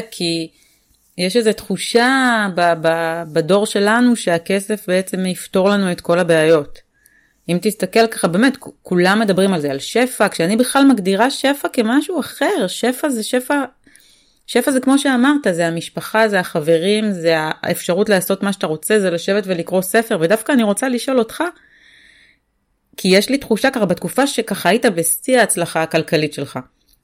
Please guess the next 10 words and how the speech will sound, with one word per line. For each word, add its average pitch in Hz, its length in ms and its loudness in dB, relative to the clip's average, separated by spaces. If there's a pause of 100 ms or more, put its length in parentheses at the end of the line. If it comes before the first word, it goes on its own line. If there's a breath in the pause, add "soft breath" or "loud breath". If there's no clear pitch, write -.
(160)
אני 156 180 2
מניחה 165 420 0
שגם 240 340 0
היה 220 400 0
בהצלחה 226 520 0
הזאת 247 200 0
משהו 233 360 -2
שהוא 226 340 0
מאוד 214 240 -2
קשה, 233 260 -4